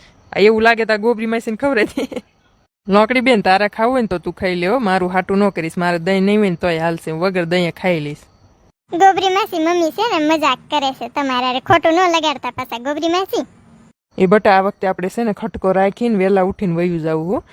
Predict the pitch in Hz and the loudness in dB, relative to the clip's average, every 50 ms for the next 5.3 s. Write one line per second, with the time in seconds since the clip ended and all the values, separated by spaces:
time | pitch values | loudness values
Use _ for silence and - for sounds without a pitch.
0 | - - - _ - 180 180 - 175 170 196 202 196 190 190 - - 190 180 175 | -20 -20 -18 _ -10 -8 -6 -4 2 4 4 4 4 2 -2 -2 -4 -4 -2 0
1 | 214 196 180 - 175 170 180 190 175 196 180 180 196 185 214 214 226 - 233 214 | 0 0 0 0 -2 -2 -2 -2 -2 -2 0 0 0 2 2 0 0 0 -2 -2
2 | 196 180 156 - 156 160 180 180 160 160 160 180 180 - - 160 156 180 175 - | -2 -2 -2 -4 -4 -2 -2 -2 -2 -2 -4 -6 -8 -6 -6 -4 -2 -2 -2 -2
3 | - 180 175 175 175 185 185 - - 202 190 - - 202 196 175 165 185 151 170 | -2 0 0 0 0 0 -2 -4 -4 -6 -6 -4 -2 -2 0 0 0 0 0 -2
4 | 151 151 160 160 - 180 151 147 - 151 156 180 175 160 147 165 160 151 151 151 | -4 -2 -4 -6 -6 -6 -8 -6 -6 -4 -2 -2 -2 -2 -2 -2 -2 -2 -4 -4
5 | - 156 - - - | -6 -8 -10 -10 -16